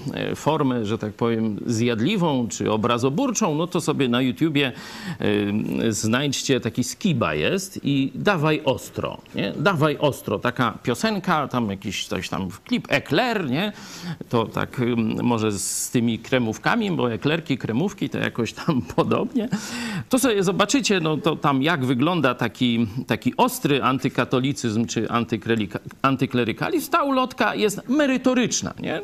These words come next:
No, po prostu, e, rzeczywiście takie nastroje dzisiaj w polskim społeczeństwie panują, czyli tam z tego, co się działo w Bostonie, z tego, co się działo,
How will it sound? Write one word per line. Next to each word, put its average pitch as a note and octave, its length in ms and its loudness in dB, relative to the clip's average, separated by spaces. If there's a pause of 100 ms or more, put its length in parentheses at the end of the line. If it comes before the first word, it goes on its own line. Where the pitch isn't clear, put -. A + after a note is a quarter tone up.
(100)
No, G#4 140 -6 (100)
po - 100 -6
prostu, E3 460 -2 (520)
e, A2+ 100 2
rzeczywiście D#3 640 0
takie D3+ 300 2
nastroje C3 640 2
dzisiaj A#2 420 0
w - 60 -10
polskim C3 400 2
społeczeństwie B2 720 0
panują, C#3 560 0
czyli G#2 340 0 (720)
tam G#2+ 160 2
z - 60 -6
tego, B2+ 240 2
co A2+ 120 -2
się A#2 160 0
działo G2+ 300 2
w A#2+ 80 -2
Bostonie, D3+ 600 2
z - 60 -8
tego, A2+ 240 0
co A2 160 -2
się A2 160 -2
działo, A2 400 2